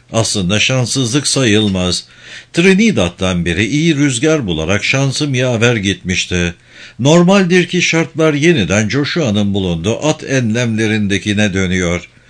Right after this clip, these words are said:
Şimdilik hava liman. Ama güneybatıdan gelen uzun soluganlarla güneyden gelen daha kısaları denizi karıştırıyor. Dahası üstümüz dün sirrüslerle kaplıydı.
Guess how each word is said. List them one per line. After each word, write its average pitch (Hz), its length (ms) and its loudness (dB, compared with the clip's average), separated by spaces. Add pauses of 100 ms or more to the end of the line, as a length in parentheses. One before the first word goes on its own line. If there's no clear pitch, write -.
(140)
Şimdilik 98 560 0
hava 104 300 -2
liman. 87 480 -2 (540)
Ama 170 180 4
güneybatıdan 135 880 2
gelen 85 320 0
uzun 135 360 0
soluganlarla 104 1080 0 (260)
güneyden 156 600 2
gelen 92 400 0
daha 143 280 0
kısaları 143 600 0
denizi 135 400 0
karıştırıyor. 98 880 0 (760)
Dahası 123 420 2
üstümüz 180 640 0
dün 180 220 4
sirrüslerle 120 960 2
kaplıydı. 95 680 -2